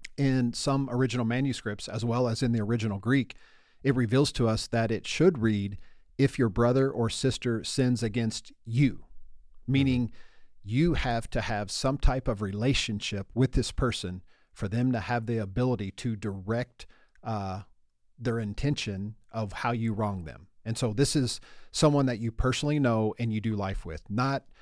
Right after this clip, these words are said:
Speaker 1: someone you know of,
Speaker 2: Hmm.
Speaker 1: right? This is not some pastor you've heard on the internet, therefore you feel the right to correct them on social media.
Speaker 2: Right.
Speaker 1: This is about a private, confrontational conversation with the goal of, like we mentioned earlier,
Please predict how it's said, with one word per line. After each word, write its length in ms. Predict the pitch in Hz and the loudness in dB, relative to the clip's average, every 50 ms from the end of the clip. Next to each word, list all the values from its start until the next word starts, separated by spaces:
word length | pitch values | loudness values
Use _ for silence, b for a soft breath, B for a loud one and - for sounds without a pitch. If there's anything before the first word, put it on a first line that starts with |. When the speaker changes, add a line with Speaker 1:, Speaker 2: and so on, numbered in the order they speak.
| b b b | b b b
Speaker 1:
someone 520 | - - 139 131 135 135 127 123 117 113 | -2 0 2 2 2 2 2 2 2 0
you 300 | 110 110 107 104 104 95 - - | 0 0 0 0 -2 -4 -6 -6
know 240 | - 113 117 117 104 - | -2 0 0 0 -2 -2
of, 420 | - 107 85 - - - - - - | -6 -8 -8 -10 -12 -16 -16 -16 -14
Speaker 2:
Hmm. 120 | - 95 85 - | -12 -12 -8 -4
Speaker 1:
right? 220 | 113 113 120 110 - | -2 -2 -2 -2 -2
This 180 | 135 120 - | -2 0 0
is 100 | 131 101 | 0 0
not 220 | 123 131 135 117 - | 0 -2 -2 -2 -4
some 340 | - 139 127 120 117 113 - b b b b b b b b | -2 -2 0 0 0 -2 -4 b b b b b b b b
pastor 360 | - 131 123 123 - - 143 | 0 2 2 2 0 0 0
you've 200 | 123 123 120 113 | 2 2 2 2
heard 220 | - 131 127 123 123 | 2 4 4 4 4
on 200 | 120 117 117 120 | 4 4 4 2
the 140 | 117 110 117 | 2 2 2
internet, 440 | 123 123 123 123 123 123 120 123 - - | 2 4 4 4 4 4 2 0 -2 -4
therefore 520 | - 113 123 123 - - 135 123 117 113 113 | -4 0 0 0 0 0 0 0 2 0 0
you 160 | 110 117 117 | 0 -2 -2
feel 200 | - - 131 117 | 0 0 0 0
the 80 | 117 113 | 0 2
right 240 | 117 117 110 - - | 2 0 0 -2 -4
to 340 | - 117 107 104 98 98 - - | -4 -2 -2 -2 -4 -6 -8 -10
correct 440 | - - 117 104 117 123 117 - - | -10 -8 -4 0 0 0 0 -2 -4
them 200 | 113 107 104 101 | -4 -4 -4 -2
on 180 | 98 110 107 101 | -2 -4 -4 -4
social 380 | - - 120 107 - - 107 | -2 -2 -4 -2 -2 -4 -4
media. 400 | 98 107 98 85 80 71 - - _ _ _ | -4 -4 -6 -6 -8 -12 -14 -16 _ _ _
Speaker 2:
Right. 300 | - 95 82 78 76 78 - _ _ _ _ _ _ _ _ _ _ | -12 -12 -10 -10 -12 -16 -20 _ _ _ _ _ _ _ _ _ _
Speaker 1:
This 180 | - 135 - - | 0 0 2 2
is 100 | 147 131 | 2 2
about 260 | 131 113 120 120 117 | 2 2 2 0 0
a 60 | 107 98 | -2 -2
private, 640 | - - 127 113 117 123 127 147 147 - - - | -2 0 0 2 2 2 2 0 0 0 -2 -4
confrontational 760 | - 120 123 120 - 139 - - 127 120 - - 131 123 117 - | 0 0 0 0 0 0 0 0 0 0 0 -2 -2 -2 -2 -2
conversation 920 | - 110 113 135 139 139 - - 123 107 104 - - 107 101 101 101 - - - | -2 -2 0 0 -2 -2 -2 -2 -2 -2 -2 -4 -4 -6 -6 -6 -8 -10 -10 -6
with 180 | 120 117 - - | -4 -4 -2 -4
the 80 | 113 | -4
goal 340 | 95 101 110 117 123 131 139 - | -2 0 2 4 4 4 2 0
of, 340 | - 113 113 107 104 101 113 | -2 -2 -2 -2 -2 -4 -4
like 200 | 95 101 - - | -6 -6 -6 -4
we 80 | 101 | -4
mentioned 300 | 101 113 117 - 131 123 | -2 -2 -2 -2 -2 0
earlier, 360 | 117 110 107 107 104 101 104 | 0 0 -2 -2 -4 -6 -8